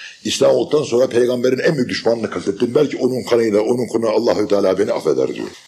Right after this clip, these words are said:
Geçiyoruz. Onlar mürüvvet sahibidirler.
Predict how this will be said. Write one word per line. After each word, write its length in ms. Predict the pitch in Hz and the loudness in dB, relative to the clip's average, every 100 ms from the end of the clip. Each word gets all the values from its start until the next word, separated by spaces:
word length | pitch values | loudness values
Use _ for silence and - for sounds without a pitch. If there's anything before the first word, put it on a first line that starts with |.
| _ _ _ _ _ _ - - | _ _ _ _ _ _ -10 -2
Geçiyoruz. 520 | - - 64 - - _ _ _ _ _ _ _ _ _ _ - | -2 -2 -8 -10 -18 _ _ _ _ _ _ _ _ _ _ -6
Onlar 220 | 127 131 | 0 0
mürüvvet 320 | 117 123 117 | 2 2 2
sahibidirler. 1000 | - 78 73 69 67 71 71 - - - | 0 -4 -2 -4 -2 -2 -2 -4 -8 -14